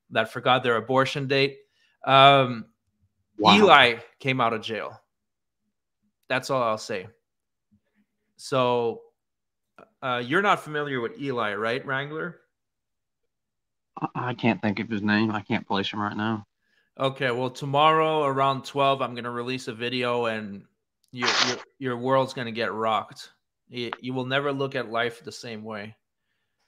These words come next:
Speaker 1: So that's all I gotta say. Man, the amount of N-words I had to edit out is unbelievable. I did not miss editing his videos, but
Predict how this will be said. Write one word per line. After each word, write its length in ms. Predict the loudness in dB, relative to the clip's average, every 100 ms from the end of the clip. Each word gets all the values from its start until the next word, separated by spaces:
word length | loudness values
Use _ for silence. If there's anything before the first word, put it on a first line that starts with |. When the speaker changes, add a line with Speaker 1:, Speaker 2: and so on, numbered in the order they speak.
| _ _ _ _ _
Speaker 1:
So 460 | -10 -4 -2 -2 -4
that's 240 | -6 -2
all 80 | 0
I 80 | 0
gotta 200 | -2 -6
say. 340 | -6 -6 -6
Man, 260 | -6 -6 -4
the 120 | -4
amount 260 | 0 2 2
of 80 | 2
N-words 500 | 2 2 0 0 0
I 100 | 0
had 220 | 0 -2
to 160 | -4 -4
edit 220 | -4 0
out 260 | 0 0 -4
is 400 | -10 -10 -12 -8
unbelievable. 760 | -6 -4 -4 -4 -6 -6 -6 -6 -2
I 140 | -2
did 180 | -2 -4
not 400 | 0 2 2 0
miss 260 | -6 -6 -6
editing 400 | -4 -4 -8 -8
his 200 | -10 -6
videos, 500 | -6 -4 -8 -10 -10
but 320 | -4 -2 -4